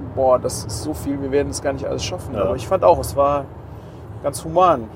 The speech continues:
Speaker 2: Ich hab mich auch ein bisschen zurückgehalten und hab dann einfach nur hier einen schnellen Cold Slaw gemacht mit Ingwer. Äh, pf, schön kalt gestellt.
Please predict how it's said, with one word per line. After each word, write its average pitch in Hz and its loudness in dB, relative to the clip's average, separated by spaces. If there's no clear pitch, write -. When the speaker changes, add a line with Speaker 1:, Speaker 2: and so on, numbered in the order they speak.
Speaker 2:
Ich - -8
hab 147 8
mich 135 4
auch 147 10
ein 139 0
bisschen 135 -2
zurückgehalten 147 6
und 123 2
hab 131 2
dann 123 4
einfach 135 2
nur 131 0
hier 131 0
einen 123 -6
schnellen 127 0
Cold 131 2
Slaw 156 0
gemacht 151 -2
mit 117 -4
Ingwer. 151 -2
Äh, 123 6
pf, - -8
schön 143 0
kalt 139 4
gestellt. 156 2